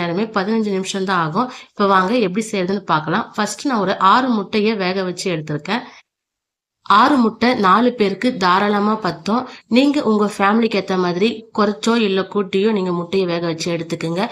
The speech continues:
இப்போ முட்டையோட ஓடெல்லாம் ரிமூவ் பண்ணியாச்சு. இது ஒரு பக்கம் இருக்கட்டும். இப்போ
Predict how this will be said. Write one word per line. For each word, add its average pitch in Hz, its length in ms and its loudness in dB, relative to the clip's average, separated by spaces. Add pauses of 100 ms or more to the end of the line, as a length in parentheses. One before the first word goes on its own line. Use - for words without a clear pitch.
(140)
இப்போ 226 240 2
முட்டையோட 220 400 2 (100)
ஓடெல்லாம் 214 340 0
ரிமூவ் 202 240 0
பண்ணியாச்சு. 175 520 -2 (340)
இது 202 140 2
ஒரு 196 180 2
பக்கம் 214 240 0
இருக்கட்டும். 190 360 -2
இப்போ 208 120 -2